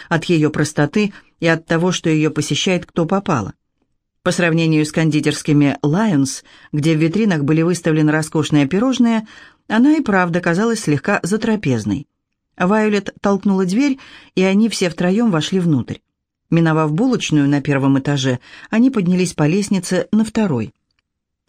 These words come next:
Стены кондитерской были выкрашены в бледный цвет заварного крема.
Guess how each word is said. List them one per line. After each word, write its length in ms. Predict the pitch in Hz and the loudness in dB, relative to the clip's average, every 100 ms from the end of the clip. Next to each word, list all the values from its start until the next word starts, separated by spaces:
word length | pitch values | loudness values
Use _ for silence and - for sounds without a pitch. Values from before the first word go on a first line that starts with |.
| - | -16
Стены 340 | - 247 226 | -2 0 2
кондитерской 640 | 220 202 175 170 165 - | 2 0 0 -2 -4 -2
были 240 | 185 226 202 | 0 0 0
выкрашены 640 | 180 165 160 165 151 147 | 0 0 -2 2 2 2
в 120 | 135 139 | 0 -2
бледный 380 | 156 151 139 135 | 0 2 2 0
цвет 300 | - 247 196 | -2 -4 0
заварного 500 | 151 151 160 160 160 | 0 0 0 -2 -2
крема. 400 | 143 127 113 | -2 -2 -2